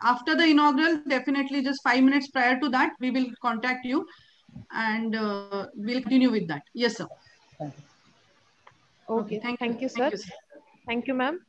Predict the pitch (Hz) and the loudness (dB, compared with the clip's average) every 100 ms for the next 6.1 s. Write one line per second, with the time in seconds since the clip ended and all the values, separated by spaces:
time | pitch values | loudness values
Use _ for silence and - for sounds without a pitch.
0 | _ _ _ - 262 269 330 359 349 349 | _ _ _ 2 4 4 4 2 4 4
1 | 349 339 285 240 247 294 294 302 214 240 | 4 2 2 0 0 0 0 -2 -4 0
2 | 226 269 294 320 - 254 269 277 240 208 | 2 2 0 -2 -2 0 0 -2 -2 -4
3 | - 226 226 285 247 240 302 311 320 240 | -4 -4 -2 0 2 2 0 0 0 -2
4 | 226 269 220 226 214 262 - 190 214 _ | 0 0 2 2 2 -2 -2 -4 -6 _
5 | 220 226 - - 240 254 294 - 226 180 | -2 -2 -4 -2 2 2 2 0 -2 -2
6 | 190 | -6